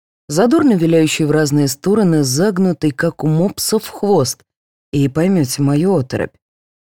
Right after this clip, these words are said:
«Это кто?» пробормотала я. Сосиска залаяла неожиданно густым басом, одним прыжком преодолела расстояние от двери до столика, на котором я резала эдам,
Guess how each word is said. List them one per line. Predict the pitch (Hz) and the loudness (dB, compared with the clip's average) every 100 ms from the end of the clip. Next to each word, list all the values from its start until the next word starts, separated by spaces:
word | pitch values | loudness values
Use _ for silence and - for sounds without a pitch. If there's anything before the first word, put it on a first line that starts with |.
| _ - | _ -4
«Это | - 143 _ _ - 151 | -2 -2 _ _ -4 -4
кто?» | - - - 185 156 113 - _ _ - | -4 -20 -6 -2 0 0 -4 _ _ -8
пробормотала | 139 131 135 131 131 127 | -4 -2 -2 -2 -2 -2
я. | 147 139 113 107 _ _ _ _ _ _ | -2 -2 -4 -8 _ _ _ _ _ _
Сосиска | - 160 151 165 143 - 147 | -2 0 0 -2 -4 -2 -2
залаяла | 143 147 151 190 170 143 | 0 -2 0 0 2 2
неожиданно | 147 151 143 160 151 151 | 2 0 0 0 2 2
густым | 147 160 - 170 185 | 0 -4 -2 0 2
басом, | 180 180 - 135 123 - _ _ _ | 2 0 -2 -2 -2 -4 _ _ _
одним | 151 170 254 262 | -2 2 4 4
прыжком | 277 240 294 302 | 2 0 2 2
преодолела | 220 214 190 196 208 247 202 | 4 2 2 2 2 4 2
расстояние | 175 - 185 185 190 190 180 175 | 0 -2 0 2 2 2 2 0
от | 175 160 | -2 -4
двери | 151 151 175 151 | -2 0 0 0
до | 147 156 | 0 -2
столика, | - 233 254 208 - | -2 -2 0 -2 0
на | 147 151 | 0 0
котором | 160 156 226 185 | -2 -2 0 2
я | 147 160 | 2 0
резала | 185 156 160 180 | 0 0 0 0
эдам, | 196 165 135 110 | 0 0 0 -2